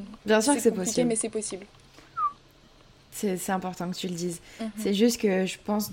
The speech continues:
Speaker 1: dans, enfin, j'imagine, dans des moments comme ça, on est tellement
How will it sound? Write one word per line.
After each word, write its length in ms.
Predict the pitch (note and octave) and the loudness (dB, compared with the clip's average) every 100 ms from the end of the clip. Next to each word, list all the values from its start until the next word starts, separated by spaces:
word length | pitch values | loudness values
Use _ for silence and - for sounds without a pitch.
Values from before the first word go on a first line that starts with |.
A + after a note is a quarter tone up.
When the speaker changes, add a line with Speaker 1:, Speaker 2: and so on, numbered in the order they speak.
| - - | -8 -4
Speaker 1:
dans, 200 | F3 E3 | -2 -2
enfin, 180 | E3 F3+ | -4 -6
j'imagine, 560 | F#3 F3+ F3+ G#3 G#3 | -2 -2 0 -2 -2
dans 120 | F3 | -2
des 120 | E3+ F3+ | -2 -4
moments 240 | F3+ F3 | -2 -4
comme 180 | F3 E3+ | -6 -4
ça, 160 | G3+ | 0
on 100 | G3+ | 2
est 80 | G3 | 2
tellement 420 | F#3+ F#3+ G3 G3 | 2 2 2 0